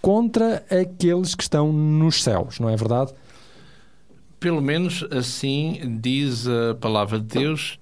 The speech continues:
Speaker 2: e, voltando uma vez mais a reler o livro do Apocalipse, capítulo treze,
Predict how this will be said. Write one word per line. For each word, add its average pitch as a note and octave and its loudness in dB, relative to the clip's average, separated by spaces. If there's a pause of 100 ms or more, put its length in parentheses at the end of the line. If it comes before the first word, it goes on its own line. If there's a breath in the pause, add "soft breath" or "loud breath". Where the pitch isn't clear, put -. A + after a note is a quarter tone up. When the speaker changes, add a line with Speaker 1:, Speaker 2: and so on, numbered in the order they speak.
Speaker 2:
e, C3 0
voltando G#2 -2
uma G2 0
vez F#2+ -4
mais G#2+ -2
a G2+ -4
reler G2+ -2 (240 soft breath)
o G2 -4
livro B2 -2
do A#2 -2
Apocalipse, G2 -4
capítulo G2 -6
treze, G#2 -4